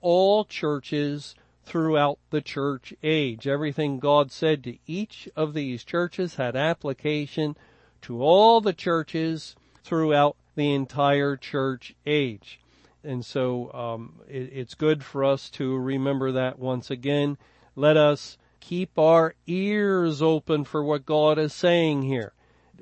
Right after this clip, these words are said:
And e-, even in that statement,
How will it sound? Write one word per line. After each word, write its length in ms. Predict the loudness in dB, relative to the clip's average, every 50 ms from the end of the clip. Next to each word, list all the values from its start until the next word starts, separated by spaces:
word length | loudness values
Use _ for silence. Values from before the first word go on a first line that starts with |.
| -20 -8 -4
And 520 | -2 0 0 0 0 -2 -6 -8 -10 -14 -16
e-, 200 | -16 -16 -16 -14 _
even 360 | -8 -4 -4 -2 0 0 2
in 160 | 2 0 0 0
that 240 | 0 0 0 -2
statement, 640 | -4 -12 -8 -2 0 0 0 0 -4 -4 -4 -4 -4